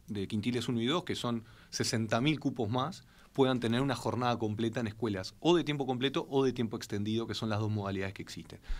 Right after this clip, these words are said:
Creo que ahí hay un gran consenso a nivel de, del sistema político. Implica un compromiso y una voluntad política muy grande, que es poner cincuenta millones de dólares de funcionamiento por año y aproximadamente unos ciento cincuenta millones de dólares de construcción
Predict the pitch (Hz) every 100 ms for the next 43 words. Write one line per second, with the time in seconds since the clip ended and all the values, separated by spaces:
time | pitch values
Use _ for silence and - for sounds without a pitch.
0 | - 160 170 135 139 143 123 113 104 113
1 | 147 139 120 104 135 131 127 120 104 98
2 | 107 113 104 95 92 - - - - -
3 | - 104 - 101 120 113 104 107 127 131
4 | 123 170 - - - - 117 113 120 147
5 | - 139 113 131 123 131 123 147 147 117
6 | 123 117 113 113 120 110 113 135 156 107
7 | 113 120 92 87 107 107 104 - - -
8 | 117 147 147 139 143 139 131 135 127 127
9 | 123 113 107 110 123 110 117 120 113 127
10 | 156 202 240 - - - 165 202 - 131
11 | 117 127 131 139 131 117 - 113 113 117
12 | 127 139 131 117 127 117 107 120 123 127
13 | 147 - - 117 117 120 107 113 - 131
14 | 131